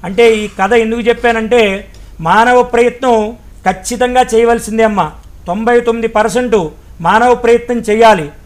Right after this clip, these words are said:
అంటే శ్రమ, ఏదైతే శ్రమ ఉందో అది నీ ఆయుధం అయితే విజయం మన బానిస అవుతుందమ్మా. నేను మరీ మరీ ఈ యొక్క సభాముఖంగా చెప్తున్నాను, యంత్రరాజాలు పనిచేస్తాయమ్మా.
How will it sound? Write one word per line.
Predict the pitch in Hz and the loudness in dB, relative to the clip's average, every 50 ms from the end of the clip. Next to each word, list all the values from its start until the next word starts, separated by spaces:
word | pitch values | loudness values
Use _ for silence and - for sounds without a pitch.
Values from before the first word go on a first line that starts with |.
| - - - | -20 -14 -10
అంటే | 175 208 226 247 247 226 202 190 202 220 - - - - - - - - - - | -8 -4 0 2 4 4 4 2 -2 -6 -12 -20 -20 -20 -20 -20 -18 -16 -10 -4
శ్రమ, | 196 202 214 262 247 196 160 - - - - - - - - - 170 | -2 0 2 4 4 4 2 0 -6 -16 -20 -20 -20 -20 -20 -12 -6
ఏదైతే | 185 214 226 233 233 226 240 233 220 | -2 0 2 2 2 2 2 -2 -2
శ్రమ | 226 - 196 196 220 240 | -2 -4 -6 -4 -4 -2
ఉందో | 247 240 240 247 247 233 208 185 190 220 - - - - - | -2 -2 2 2 4 4 4 2 -2 -6 -12 -20 -20 -10 -4
అది | - 185 190 220 202 | -4 -2 -2 -2 -4
నీ | 190 208 214 | -4 -2 0
ఆయుధం | 190 185 196 220 247 262 220 247 247 | 2 4 4 4 4 4 2 4 4
అయితే | 240 233 233 240 254 240 220 208 202 226 - - - - - - | 2 0 2 2 4 4 4 2 0 -4 -8 -16 -20 -20 -18 -12
విజయం | 151 180 190 208 254 262 254 247 | -8 -8 -4 -2 -2 -2 0 0
మన | 240 233 233 | 0 0 0
బానిస | 220 175 190 196 226 247 226 233 | 0 2 2 2 2 0 0 0
అవుతుందమ్మా. | 233 240 - 208 226 220 214 208 196 165 156 - - - - - - - - | 0 0 0 -2 -2 -2 -2 -2 -2 -6 -6 -8 -16 -20 -20 -20 -20 -14 -8
నేను | 175 202 214 208 196 180 175 180 - - - - - - 185 180 | -6 -4 -4 -4 -6 -8 -8 -12 -16 -20 -20 -20 -20 -20 -14 -6
మరీ | 185 175 196 220 240 | -4 -2 -2 -2 0
మరీ | 226 233 233 240 233 202 175 185 185 - - - - - - - - - - - | 0 0 0 2 0 -2 -4 -6 -10 -16 -20 -20 -20 -20 -20 -20 -20 -20 -16 -8
ఈ | 190 | -4
యొక్క | 196 202 185 - 180 | -2 -2 -2 -2 -4
సభాముఖంగా | 170 - 190 185 214 233 233 233 220 220 233 233 233 | -4 -4 0 2 4 4 2 2 -2 -4 -2 0 2
చెప్తున్నాను, | 226 190 220 220 - 233 220 220 220 226 240 254 254 - - - - - - - - | 2 2 0 -6 -6 -6 -4 -2 -2 -2 -2 -4 -6 -10 -14 -20 -20 -20 -20 -12 -6
యంత్రరాజాలు | 170 180 214 202 240 247 240 247 247 247 233 247 247 240 | -6 -6 -4 -2 0 2 4 6 4 4 6 4 2 2
పనిచేస్తాయమ్మా. | 240 - 214 226 220 240 240 226 - - 240 226 226 220 214 190 160 143 | 2 -2 -4 -2 2 4 4 4 2 2 0 2 2 2 0 -2 -4 -6